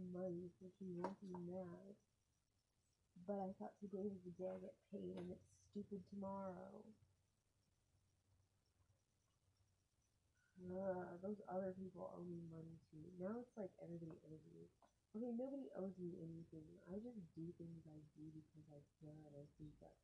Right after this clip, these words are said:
people will, I don't know,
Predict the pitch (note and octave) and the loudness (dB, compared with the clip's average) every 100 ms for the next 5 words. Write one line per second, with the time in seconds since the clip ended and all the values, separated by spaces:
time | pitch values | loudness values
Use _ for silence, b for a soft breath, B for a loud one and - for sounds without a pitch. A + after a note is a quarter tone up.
0 | D#3 D3+ C#3+ C#3+ D3 _ _ _ _ _ | -14 -10 -8 -8 -10 _ _ _ _ _
1 | _ _ - D3+ D3+ C#3+ C#3+ - - - | _ _ -10 -2 0 -2 -4 -8 -8 -10
2 | - - - C#3+ D3 C#3+ C#3 C#3 | -8 -8 -6 -2 0 0 0 -2